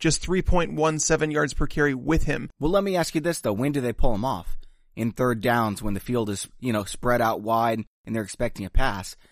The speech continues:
Speaker 2: And if they run the ball then, of course they're gonna get more yards.
Speaker 1: Well, that's the thing is because he, he missed a lot of time in, with injury in, in, uh, two thousand sixteen. That's why in two thousand seventeen he didn't. So the time that he was off the field, it, it had a lot to do with what you were, exactly what you were talking about.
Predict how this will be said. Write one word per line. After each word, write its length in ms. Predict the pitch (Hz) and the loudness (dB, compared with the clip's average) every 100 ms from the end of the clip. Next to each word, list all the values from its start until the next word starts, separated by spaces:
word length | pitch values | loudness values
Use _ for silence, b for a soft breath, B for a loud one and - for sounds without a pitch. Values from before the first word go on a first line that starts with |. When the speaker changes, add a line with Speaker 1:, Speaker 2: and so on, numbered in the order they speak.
| _ - | _ -4
Speaker 2:
And 140 | 120 | -2
if 80 | 131 | 0
they 100 | 127 | 0
run 160 | 127 131 | 2 2
the 60 | |
ball 180 | 117 113 | 2 2
then, 160 | 127 123 | 2 -2
of 120 | - | -2
course 180 | 143 139 | -4 -2
they're 100 | 107 | -2
gonna 140 | 95 | -2
get 140 | 90 - | -6 -8
more 160 | 90 | -10
yards. 420 | 87 76 - - - - | -10 -10 -12 -18 -20 0
Speaker 1:
Well, 120 | 185 | 4
that's 180 | 202 196 | 4 4
the 60 | 180 | 0
thing 180 | 202 156 | 0 0
is 200 | 156 139 | -2 -4
because 280 | 147 190 | -2 -2
he, 120 | 170 202 208 | 0 4 4
he 100 | 180 | 4
missed 180 | 196 202 | 2 0
a 40 | 165 | 4
lot 140 | 156 | 4
of 60 | 156 | 4
time 280 | 160 160 - | 0 -2 -4
in, 160 | 175 - | -4 -2
with 160 | 156 - | -2 -2
injury 640 | 170 160 139 120 95 110 | -2 0 -2 -4 -10 -12
in, 200 | - 151 - | -4 -4 0
in, 140 | 156 | 2
uh, 160 | 143 135 | 2 2
two 140 | 160 | 2
thousand 300 | 147 139 143 | 2 2 -2
sixteen. 460 | 143 - - 110 120 | -4 -4 -6 -6 0
That's 200 | 165 185 | 0 2
why 140 | 196 | 0
in 60 | 175 | 0
two 140 | 202 | 0
thousand 280 | 214 214 190 | 2 2 0
seventeen 420 | 175 170 170 185 | 0 0 -2 -4
he 160 | 147 147 | -2 2
didn't. 380 | 156 151 196 | 2 0 -2
So 120 | - 151 | -4 -4
the 60 | |
time 220 | 135 170 | -2 -2
that 80 | 165 | 0
he 100 | 147 | 0
was 120 | 147 | -2
off 220 | - 143 - | 0 -2 -2
the 100 | 143 | -4
field, 360 | 151 160 165 | -2 0 0
it, 260 | - 87 - | -2 -8 -6
it 60 | 143 | -2
had 220 | 143 120 | -2 0
a 40 | |
lot 200 | 131 135 | 0 0
to 80 | 147 | 0
do 120 | 139 | -2
with 160 | 139 - | -2 -2
what 120 | 147 | -4
you 80 | 139 | -4
were, 80 | 123 | -4
exactly 360 | 131 143 - | 2 2 2
what 160 | 160 147 | -2 -2
you 80 | 147 | -6
were 60 | |
talking 320 | 131 143 143 | -2 -2 -2
about. 240 | 165 185 | -2 -2